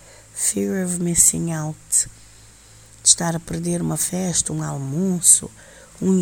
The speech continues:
evento. Não. É apreciar também estar em casa,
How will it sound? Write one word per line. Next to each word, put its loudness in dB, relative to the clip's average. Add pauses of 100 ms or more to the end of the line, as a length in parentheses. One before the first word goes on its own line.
evento. -2
Não. 0 (840)
É -8
apreciar 2
também 0
estar 4
em 0
casa, 0